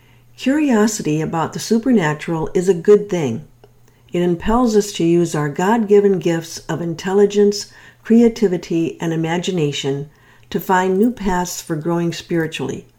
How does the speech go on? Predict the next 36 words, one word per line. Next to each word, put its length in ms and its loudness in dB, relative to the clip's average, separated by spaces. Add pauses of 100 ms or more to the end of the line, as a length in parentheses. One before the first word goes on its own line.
(480)
new 180 0
ways 280 2
of 80 -2
helping 440 -2
others, 520 -4 (560)
new 180 6
solutions 720 0
to 160 -6
old 220 -2
problems, 680 -4 (420)
and 180 2
new 140 8
discoveries 760 4
that 120 2
improve 460 0
our 160 4
lives 540 -2 (320)
and 160 -2
bring 180 4
us 160 2
closer 440 -4
to 80 -2
God. 420 -4 (1120)
But 140 0
if 100 -2
we're 200 6
not 260 0
willing 360 6
to 100 -2
face 360 -2
the 140 -8
challenging 640 0
truths 520 -4 (340)
that 240 -4
holy 420 0
curiosity 1000 0